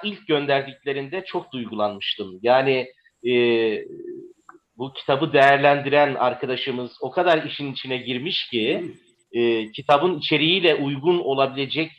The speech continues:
şekilde böyle kapak tasarlamış ve teşekkürlerimi sunarak "Harika bir çalışma yapmışsınız." diyerek iletmiştim. E, güzel bir çalışmaydı. Aynen bu çalışmayı diğer kitaplarımda da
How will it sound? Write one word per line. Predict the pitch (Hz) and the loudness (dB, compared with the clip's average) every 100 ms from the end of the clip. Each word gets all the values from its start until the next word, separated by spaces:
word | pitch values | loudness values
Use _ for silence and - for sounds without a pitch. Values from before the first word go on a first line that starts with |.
| 131 | -14
şekilde | - 123 123 107 113 139 - _ _ _ | -10 -10 -10 -4 0 0 -2 _ _ _
böyle | 120 185 170 151 156 | 4 6 6 2 -2
kapak | - - 151 139 | -8 0 0 -2
tasarlamış | 135 127 127 120 139 180 135 | -8 -2 -2 -2 -4 -6 -2
ve | 139 139 - _ _ | 0 0 -6 _ _
teşekkürlerimi | 143 139 156 160 147 151 156 | -4 -2 -4 -2 0 0 -2
sunarak | - 151 151 151 - | -6 0 2 2 2
"Harika | 135 135 151 180 | 2 2 2 -4
bir | 147 | -4
çalışma | 151 123 - 131 | -6 -6 -4 -2
yapmışsınız." | 113 110 - 110 104 110 | -4 -6 -16 -14 -10 -4
diyerek | 120 - - _ _ - | 0 -2 -4 _ _ -4
iletmiştim. | 135 139 - 123 - 113 - - _ _ _ - 123 | 0 0 0 -2 -2 -2 -6 -14 _ _ _ -10 -2
E, | 120 113 110 | 2 2 2
güzel | - 123 156 139 | -4 2 4 4
bir | 127 | 0
çalışmaydı. | 117 101 - 98 95 | -4 -4 -6 -6 0
Aynen | 185 202 185 180 | 2 4 2 -2
bu | 226 | -2
çalışmayı | 175 135 - 131 180 233 - | -2 -2 -6 -4 -4 -6 -2
diğer | 175 160 - | 2 2 2
kitaplarımda | - 147 147 143 147 143 123 | -2 -2 0 0 0 -2 2
da | 143 202 | 0 0